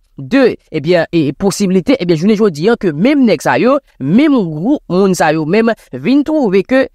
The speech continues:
yo pa konnen kisa pou yo fè ankò pa rapò avèk tout sa ke ki rive yo kote ke se chak jou. Bondye mete sou latè, gen yon gwoup moun ki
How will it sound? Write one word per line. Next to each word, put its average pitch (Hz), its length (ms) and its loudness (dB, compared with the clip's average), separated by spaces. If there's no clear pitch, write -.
yo 175 220 -2
pa 196 160 -4
konnen 185 400 -2
kisa 269 400 0
pou 190 160 -4
yo 170 80 0
fè 160 160 -4
ankò 190 320 0
pa 156 160 0
rapò 156 240 -2
avèk 185 400 0
tout 302 240 2
sa 170 260 0
ke 190 240 0
ki 175 480 -2
rive 165 360 2
yo 185 160 2
kote 160 240 -2
ke 175 120 -2
se 170 280 -2
chak 294 440 -2
jou. 302 240 -2
Bondye 262 280 0
mete 180 200 0
sou 202 120 -2
latè, 214 300 0
gen 185 240 0
yon 240 160 0
gwoup 196 220 -6
moun 226 200 0
ki 233 200 -2